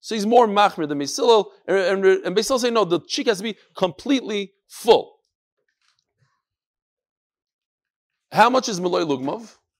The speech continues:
compared to Beis Shammai? Beis Shammai say a revius. So Miloi Lugmav is less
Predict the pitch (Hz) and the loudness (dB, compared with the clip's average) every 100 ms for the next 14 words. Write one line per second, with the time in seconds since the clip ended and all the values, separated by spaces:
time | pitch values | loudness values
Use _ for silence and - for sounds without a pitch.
0 | _ _ _ _ _ _ _ _ _ _ | _ _ _ _ _ _ _ _ _ _
1 | _ 156 151 180 165 143 143 120 131 156 | _ -10 -2 -2 -2 -6 -6 -8 -8 -10
2 | 143 214 220 196 196 180 165 - 160 131 | -8 -6 -6 -4 -4 -4 -6 -4 -4 -4
3 | 107 - - - _ 147 139 _ _ _ | -10 -14 -20 -20 _ _ _ _ _ _
4 | 320 165 _ _ _ _ _ _ _ _ | -20 _ _ _ _ _ _ _ _ _
5 | - 113 113 156 226 285 240 208 - 185 | -14 -10 -2 0 0 0 2 0 -2 -6
6 | 147 185 254 214 160 - - - | -4 0 4 4 2 -6 -12 -16